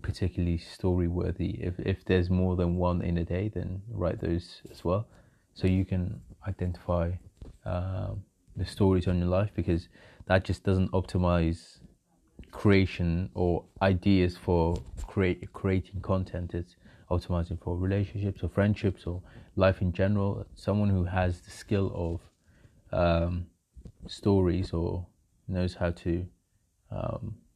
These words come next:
write stories, that's a skill that is invaluable beyond just the realms of creating. That's a life skill in general.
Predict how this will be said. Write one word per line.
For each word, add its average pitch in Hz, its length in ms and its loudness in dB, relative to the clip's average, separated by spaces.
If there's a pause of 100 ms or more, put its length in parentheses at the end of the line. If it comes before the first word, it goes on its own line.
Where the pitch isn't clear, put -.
write 95 220 2
stories, 87 800 -2
that's 90 260 2
a 92 40 -2
skill 92 400 0
that 87 200 0
is 90 140 -4
invaluable 87 720 0 (520)
beyond 82 440 2
just - 220 -10
the 87 60 0
realms 85 380 2
of 87 120 -6
creating. 90 500 -2
That's 92 400 -2 (120)
a - 60 0
life 90 400 4
skill - 340 -4
in 92 140 -2
general. 87 440 2